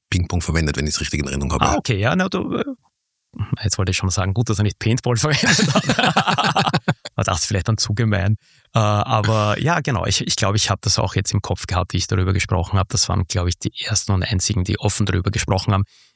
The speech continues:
Speaker 2: Ich glaube, in Deutschland kann man das auch ganz gut beobachten, A F D und, äh, der Bild-Zeitung. Ich glaube, da passiert auch sehr viel Ping-Pong momentan, ja.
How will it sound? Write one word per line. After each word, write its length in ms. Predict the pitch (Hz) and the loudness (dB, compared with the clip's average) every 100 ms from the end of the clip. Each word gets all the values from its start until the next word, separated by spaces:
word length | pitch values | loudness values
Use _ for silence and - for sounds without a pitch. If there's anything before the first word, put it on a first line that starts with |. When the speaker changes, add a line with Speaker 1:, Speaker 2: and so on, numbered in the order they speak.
| _ _ | _ _
Speaker 2:
Ich 60 | - | 0
glaube, 120 | 160 | 2
in 80 | 117 | 2
Deutschland 400 | - - - 92 | 0 0 0 0
kann 140 | - | 0
man 80 | 90 | 0
das 120 | 90 92 | 0 -2
auch 80 | |
ganz 180 | - 92 | 0 -2
gut 180 | - - | -2 -2
beobachten, 680 | - 90 95 92 - 95 92 | 0 0 2 0 0 -2 0
A 120 | - | 0
F 160 | 95 - | 0 -2
D 280 | 98 92 | 0 0
und, 380 | 92 - 92 92 | 2 0 0 0
äh, 220 | - 92 | 0 0
der 120 | 92 87 | 0 -2
Bild-Zeitung. 920 | - 92 90 - 98 90 - 90 90 | 0 0 0 -2 -2 -2 0 2 2
Ich 100 | - | 0
glaube, 180 | - - | -4 -2
da 80 | |
passiert 260 | - - - | -2 0 0
auch 140 | 90 | 0
sehr 160 | - - | 0 -2
viel 120 | - | -2
Ping-Pong 480 | - - - - - - | -2 -2 -2 -2 -2 0
momentan, 440 | - 113 - 82 | 0 0 0 0
ja. 200 | 110 104 | 0 -4